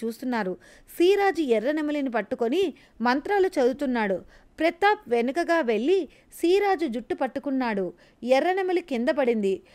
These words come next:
సీరాజు మహిమలన్నీ జుట్టులో ఉన్నవి. గిలగిలలాడాడు. ప్రతాప్ కత్తి తీసుకొని జుట్టు కోసివేశాడు. సీరాజు కిందపడి కొట్టుకోసాగాడు.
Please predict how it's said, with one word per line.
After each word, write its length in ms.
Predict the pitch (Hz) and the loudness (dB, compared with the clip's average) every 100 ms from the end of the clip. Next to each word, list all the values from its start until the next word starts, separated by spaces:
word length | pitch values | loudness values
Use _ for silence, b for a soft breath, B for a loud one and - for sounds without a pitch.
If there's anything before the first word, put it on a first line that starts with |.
| b | b
సీరాజు 500 | - 349 392 392 381 | -2 2 4 4 2
మహిమలన్నీ 600 | 311 240 294 311 277 254 285 | 0 0 -2 -2 -4 -4 -4
జుట్టులో 440 | 214 220 294 294 | -6 -6 -2 0
ఉన్నవి. 540 | 262 233 220 208 185 - b b - 247 | 0 -2 -4 -4 -6 -8 b b -2 2
గిలగిలలాడాడు. 1000 | 330 311 370 320 220 190 269 254 208 - b b b - | 4 4 4 4 4 4 2 4 2 0 b b b 2
ప్రతాప్ 460 | 311 392 403 - | 4 4 2 2
కత్తి 260 | 226 - 370 | -4 0 -2
తీసుకొని 480 | 311 262 - 277 302 | -2 -4 -2 0 0
జుట్టు 360 | 190 247 - | -4 -6 -6
కోసివేశాడు. 920 | 349 240 247 302 254 240 240 208 190 - B B - | 0 0 0 0 0 0 0 -2 -4 -6 B B -8
సీరాజు 500 | - 349 403 403 370 | 0 2 2 0 -2
కిందపడి 480 | 349 247 277 294 302 | -4 -4 -2 -2 -4
కొట్టుకోసాగాడు. 1040 | 247 196 320 320 320 233 214 214 196 190 | -6 -6 -2 -2 0 -2 0 0 0 -2